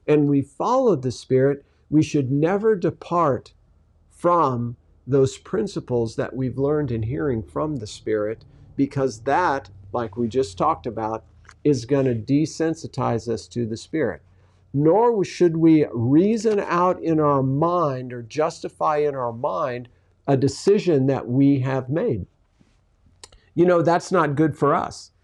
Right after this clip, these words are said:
Uh, if, if we do that, we're gonna be limiting how we hear from the Spirit, and it's gonna affect the decisions that we make. So I wanted to pick up on that.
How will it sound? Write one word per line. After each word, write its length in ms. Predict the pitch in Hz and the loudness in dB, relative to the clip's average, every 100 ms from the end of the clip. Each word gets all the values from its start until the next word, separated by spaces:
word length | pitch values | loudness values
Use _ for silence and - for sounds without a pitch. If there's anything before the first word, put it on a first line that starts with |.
| _ _ | _ _
Uh, 300 | 143 139 131 | 2 2 2
if, 200 | - 147 - _ - | 2 0 0 _ 0
if 160 | 143 135 | 0 2
we 340 | 147 165 151 | 4 4 4
do 360 | 113 143 185 240 | 0 -2 -2 0
that, 380 | 165 120 127 - | -2 0 -2 -4
we're 200 | 135 135 | -2 0
gonna 180 | 135 127 | 0 -2
be 220 | 123 120 | -2 -2
limiting 840 | 110 120 143 180 202 185 180 185 185 _ _ | -2 -2 0 0 0 2 0 -2 -8 _ _
how 280 | - 147 147 | -4 0 2
we 200 | 143 143 | 2 0
hear 300 | 131 139 131 | 0 0 0
from 260 | - 127 117 | -2 -4 -4
the 60 | |
Spirit, 480 | - - 156 139 123 | -6 -2 2 2 0
and 120 | 120 | -2
it's 120 | 117 - | -6 -4
gonna 240 | 120 107 | -4 -2
affect 500 | 98 _ 147 147 - | -6 _ -4 -4 -6
the 80 | 160 | -8
decisions 840 | 151 147 - 127 110 120 113 - | -4 -6 -4 -4 -2 -4 -6 -8
that 280 | - 107 - | -6 -6 -6
we 140 | 104 107 | -6 -2
make. 380 | 110 95 - _ - - - | -2 -4 -8 _ -20 -20 -12
So 140 | - 156 | 0 2
I 40 | |
wanted 320 | 160 190 262 202 | 4 4 4 4
to 140 | 185 | 2
pick 280 | - 190 185 | 2 2 2
up 180 | - 190 | 0 2
on 200 | 156 135 | 2 4
that. 300 | 127 139 | 2 0